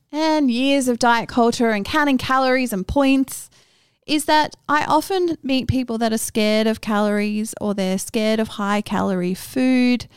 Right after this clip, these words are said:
um, and they're just not really seeing calories for what they really are, which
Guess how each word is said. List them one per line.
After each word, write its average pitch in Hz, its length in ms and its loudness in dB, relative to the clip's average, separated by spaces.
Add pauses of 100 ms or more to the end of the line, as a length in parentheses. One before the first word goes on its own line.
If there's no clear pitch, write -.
(440)
um, 226 360 0
and 262 140 0
they're 294 100 4
just 415 280 0
not - 100 2
really 285 240 2
seeing 254 280 2
calories 214 840 2
for 196 200 -4
what 196 180 -2
they 190 180 0
really 185 340 -2
are, 190 420 -2 (180)
which 269 420 -6